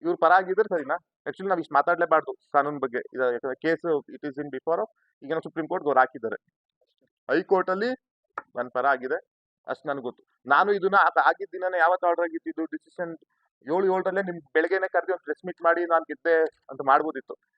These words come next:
ಆದ್ರೆ ಆ ರೀತಿ ಮನೋಭಾವ ಇಲ್ಲ, ಆ ರೀತಿ ನಾನ್ ಬೆಳೆದು ಬಂದಿಲ್ಲ. ಇವ್ರು ಇದನ್ನ ಇವತ್ತು ಒಂದು ಮೀಡಿಯಾ ಪ್ರಚಾರಕ್ಕೋಸ್ಕರ ಅದನ್ನ ಅಂಟಿಸಿ ಇಲ್ಲೆಲ್ಲ ಬಂದು ಕ್ರಿಯೇಟ್ ಮಾಡಿ ಮಾಡ್ಬೋದು. ನಾನೂನು, ಆ,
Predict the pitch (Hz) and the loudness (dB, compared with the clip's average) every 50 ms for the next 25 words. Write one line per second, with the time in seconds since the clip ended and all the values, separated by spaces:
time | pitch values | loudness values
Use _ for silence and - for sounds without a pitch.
0 | _ _ _ _ - 117 113 131 139 135 117 117 123 135 135 143 135 - 160 151 | _ _ _ _ -6 -2 0 2 4 6 6 6 6 4 2 -2 -6 -6 -4 -4
1 | 151 143 127 120 123 131 135 131 139 135 139 135 131 135 156 147 135 123 - - | -4 -2 -2 -2 -2 -2 -2 0 0 2 2 0 2 4 4 4 4 2 -4 -8
2 | 143 131 123 - _ - 120 127 - 139 147 131 123 123 123 147 - _ _ _ | -8 -8 -8 -6 _ -4 -4 -4 -2 -2 -4 -4 -4 -8 -8 -8 -10 _ _ _
3 | _ _ _ 127 139 143 139 147 147 139 131 151 156 165 160 151 147 147 - - | _ _ _ -6 -4 -2 -2 -2 -2 -2 -2 0 2 2 2 4 2 0 0 0
4 | - 165 160 156 147 143 135 - _ _ _ _ _ _ 139 135 135 127 131 139 | -2 0 0 2 2 0 0 -4 _ _ _ _ _ _ -8 -6 -6 -2 -2 -2
5 | 131 123 120 120 - - 127 139 151 170 165 - 139 123 - 156 156 156 151 - | 0 -2 -4 -6 -10 -8 -8 -4 0 0 0 0 0 -2 2 2 0 0 0 -4
6 | 156 147 - _ - 156 156 156 156 156 139 139 135 131 127 135 143 - _ - | -6 -6 -4 _ -4 0 4 4 4 4 4 2 -2 -2 -4 -4 -4 -12 _ -10
7 | 151 147 147 135 135 139 143 147 151 151 - 139 135 135 143 147 147 - _ _ | -10 -8 -8 -6 -6 -6 0 0 -2 -2 -2 -8 -10 _ -12 -12 -12 -12 _ _
8 | _ _ _ _ - 139 143 139 139 139 131 127 120 123 123 120 120 131 165 - | _ _ _ _ -4 -4 -4 -4 -2 -6 -6 -2 -2 -4 -4 -4 -6 -8 -10 -14
9 | _ _ _ _ 123 127 147 175 208 214 220 233 226 226 214 - _ _ - 76 | _ _ _ _ 2 2 4 4 2 0 0 0 0 -2 -4 -8 _ _ -6 -4